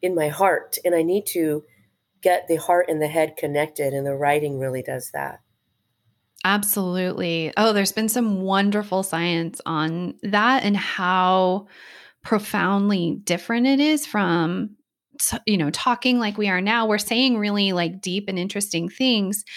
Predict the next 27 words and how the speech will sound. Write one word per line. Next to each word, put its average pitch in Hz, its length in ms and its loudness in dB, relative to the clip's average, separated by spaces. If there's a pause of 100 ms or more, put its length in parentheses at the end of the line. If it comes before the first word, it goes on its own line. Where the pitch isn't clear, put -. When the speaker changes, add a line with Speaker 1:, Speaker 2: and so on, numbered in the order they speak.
(280)
Speaker 2:
but 226 120 2
if 220 120 -2
we 226 200 0
were 226 320 0
both 185 340 -2
writing 190 560 0
this, 311 480 2
we 226 140 2
would 214 160 4
be 202 100 0
going 175 300 2
even 170 320 -2
deeper. 123 400 -2
There's 196 220 -2
just 208 200 0
something 208 420 0
that 175 140 -2
happens 151 800 -2
when 180 220 2
you 175 120 0
put 190 220 -4
that 160 200 -2
pen 160 240 -2
to - 120 -6
the 165 100 -4
paper. 214 480 -2
It - 180 -2